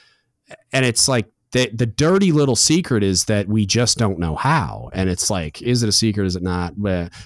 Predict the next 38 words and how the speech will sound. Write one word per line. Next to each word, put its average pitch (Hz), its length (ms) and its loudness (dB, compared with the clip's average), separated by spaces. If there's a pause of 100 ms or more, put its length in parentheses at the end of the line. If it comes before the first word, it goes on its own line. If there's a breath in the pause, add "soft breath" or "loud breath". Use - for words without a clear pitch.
but 151 160 -2
there's 165 200 2
a 175 40 2
lot 170 300 4
of, 143 100 0
like, 104 240 0
I've 220 140 0
had 208 160 0
commanding 127 480 0
officers 87 580 -4 (240 loud breath)
that 107 140 -2
when 107 100 0
I 123 140 2
got 135 220 0
to 127 100 0
a 95 60 0
submarine 82 640 -2 (240 soft breath)
and 101 160 0
did 127 160 0
something 120 280 -2
crazy, 110 500 0
they 85 120 -2
were 90 80 -2
like, 73 200 -8 (100)
"I 107 160 0
didn't 147 140 0
even 73 160 -8
know 82 140 -4
that 107 100 -2
was 127 80 -4
possible." 170 460 -6
I'm 71 80 -14
like, 85 180 -10
"Well, 190 160 2
why 220 240 4
wouldn't 240 280 2
it 202 120 -2
be? 78 240 -6